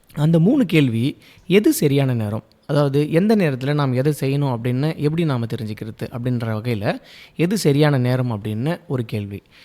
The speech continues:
இரண்டாவது, யாரு சரியான நபர், இப்போ இ-, இவங்களோட நம்ம பழகலாமா, இவங்களோட பழக வேணாமா, யார் சரியான நபர் அப்படின்னு தெரியாத ஒரு குழப்பமான மனநிலை.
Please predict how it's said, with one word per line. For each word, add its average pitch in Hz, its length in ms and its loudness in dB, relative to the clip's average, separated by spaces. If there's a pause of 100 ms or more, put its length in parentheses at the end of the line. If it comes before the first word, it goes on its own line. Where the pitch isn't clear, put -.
(220)
இரண்டாவது, 151 800 2
யாரு 220 340 0
சரியான 147 420 2
நபர், 113 340 -4 (720)
இப்போ 143 420 0
இ-, 170 40 -4
இவங்களோட 143 840 2
நம்ம 135 200 0
பழகலாமா, 123 460 -2
இவங்களோட 131 260 0
பழக 127 320 -2
வேணாமா, 113 480 -4
யார் 135 220 -2
சரியான 131 360 -2
நபர் 117 360 -4
அப்படின்னு 139 180 -4
தெரியாத 147 420 -2
ஒரு 127 160 -2
குழப்பமான 165 520 2
மனநிலை. 107 400 -6